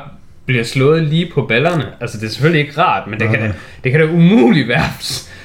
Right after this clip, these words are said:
Speaker 1: så slemt, som bare, bare at blive smadret i ribbenene eller sådan noget.
Speaker 2: Nej.
Speaker 1: Ja.
Speaker 2: Men det er måske nemmere at ramme dig.
Speaker 1: Jamen, det ved jeg, jeg synes, det var su-, og det var virkelig ærgerligt, fordi det, det, hele det her, det skulle være mega fedt.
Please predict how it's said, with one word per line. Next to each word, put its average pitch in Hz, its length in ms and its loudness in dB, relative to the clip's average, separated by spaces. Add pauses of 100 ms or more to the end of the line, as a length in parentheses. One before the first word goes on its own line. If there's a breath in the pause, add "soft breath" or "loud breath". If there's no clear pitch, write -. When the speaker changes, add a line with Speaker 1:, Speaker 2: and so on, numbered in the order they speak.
Speaker 1:
så - 380 -8
slemt, 175 420 -2
som 117 180 -4
bare, 113 420 2
bare 117 140 0
at 123 60 -2
blive 113 160 -6
smadret 120 520 0
i 101 60 -6
ribbenene 117 600 -2
eller 90 200 -12
sådan 123 160 -8
noget. 110 140 -8 (200)
Speaker 2:
Nej. 95 280 -6 (120)
Speaker 1:
Ja. - 40 -14 (460 soft breath)
Speaker 2:
Men - 120 -10
det 85 60 -6
er 85 40 -6
måske - 220 -8
nemmere 104 340 -2
at 92 80 -4
ramme 104 200 -4
dig. 110 120 -4 (600)
Speaker 1:
Jamen, 151 640 0 (160)
det 135 80 0
ved 135 120 2
jeg, 127 160 -2
jeg 147 160 0
synes, 147 240 -4
det 135 100 0
var 120 60 0
su-, 160 540 -4
og 175 120 2
det 214 80 4
var 185 220 2
virkelig 170 220 0
ærgerligt, 147 300 0
fordi 131 140 -4
det, 156 220 0
det, 196 160 0
hele 262 200 0
det 190 80 0
her, 147 140 0
det 170 80 -2
skulle 151 180 -2
være 113 120 0
mega 165 260 0
fedt. - 340 -4